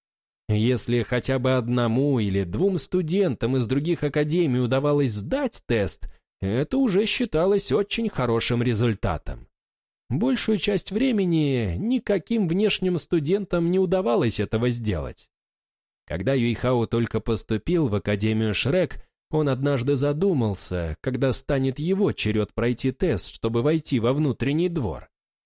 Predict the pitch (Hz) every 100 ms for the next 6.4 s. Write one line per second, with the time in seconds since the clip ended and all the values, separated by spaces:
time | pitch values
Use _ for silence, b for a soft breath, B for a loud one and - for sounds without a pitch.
0 | _ 101 90 98 120 185 208 208 196 220
1 | - 185 220 - 131 143 - 214 180 156
2 | 127 113 143 156 165 196 208 247 269 185
3 | 120 117 - b _ - 139 - 147 202
4 | 220 135 185 233 - 156 95 139 220 202
5 | - - 98 120 - 110 107 139 - 220
6 | 277 277 - -